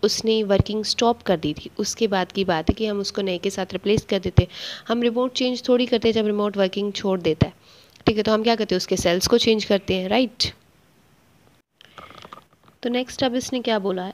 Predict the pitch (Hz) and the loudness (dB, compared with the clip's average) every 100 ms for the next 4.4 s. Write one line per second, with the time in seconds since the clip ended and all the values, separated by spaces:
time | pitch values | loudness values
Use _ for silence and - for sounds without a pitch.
0 | - 226 226 254 277 - 226 226 233 226 | -6 -6 -2 -2 -2 -4 -2 -2 -2 -8
1 | - 180 196 220 - 202 214 185 190 185 | -4 -4 -4 -6 -6 -6 -6 -4 -4 -2
2 | 233 233 220 180 175 208 - _ - _ | -2 -2 -2 -4 -4 -6 -12 _ -20 _
3 | _ 214 220 185 196 - _ - 180 185 | _ 2 2 2 -2 -8 _ -12 0 2
4 | 175 165 208 - | 2 0 -2 -6